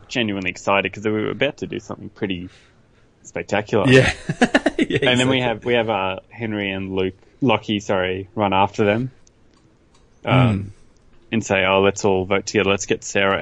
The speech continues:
Speaker 1: out." Um, which didn't really, no one really believed that.
Speaker 2: Yeah, I don't think anyone was
Speaker 1: Um,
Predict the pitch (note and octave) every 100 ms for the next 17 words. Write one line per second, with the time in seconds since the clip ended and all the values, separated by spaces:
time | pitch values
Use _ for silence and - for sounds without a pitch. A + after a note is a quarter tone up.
0 | F2+ F#2 - - G2 G2 F#2+ F#2+ F#2 _
1 | _ _ _ _ _ _ _ _ _ _
2 | _ _ G2+ - - G2+ G2 F#2+ F2+ G2
3 | G2+ F#2+ F#2 F2 F2 F#2 F2 F2 E2+ A2+
4 | G#2 F#2 F#2 G2 F#2+ F#2+ F#2 F#2+ F#2 G2
5 | F#2 F2+ F#2